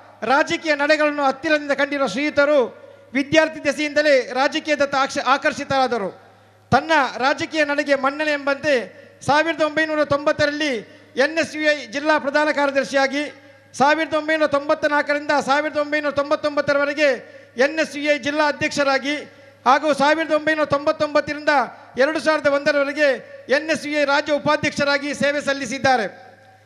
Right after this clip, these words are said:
ಎರಡು ಸಾವಿರದ ಮೂರರಲ್ಲಿ ಘಟಪ್ರ-, ಘಟಪ್ರಭದಲ್ಲಿ ನಡೆದಂತಹ ರಾಷ್ಟ್ರಮಟ್ಟದ ಸೇವಾದಳ ಶಿಬಿರ ಹಾಗೂ ಎರಡು ಸಾವಿರದ ನಾಲ್ಕರಲ್ಲಿ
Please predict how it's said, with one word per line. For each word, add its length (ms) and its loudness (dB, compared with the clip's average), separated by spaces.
ಎರಡು 240 2
ಸಾವಿರದ 340 2
ಮೂರರಲ್ಲಿ 720 0
ಘಟಪ್ರ-, 560 0
ಘಟಪ್ರಭದಲ್ಲಿ 600 2
ನಡೆದಂತಹ 640 -2
ರಾಷ್ಟ್ರಮಟ್ಟದ 640 0
ಸೇವಾದಳ 540 2
ಶಿಬಿರ 300 0
ಹಾಗೂ 240 2
ಎರಡು 220 2
ಸಾವಿರದ 260 2
ನಾಲ್ಕರಲ್ಲಿ 800 -2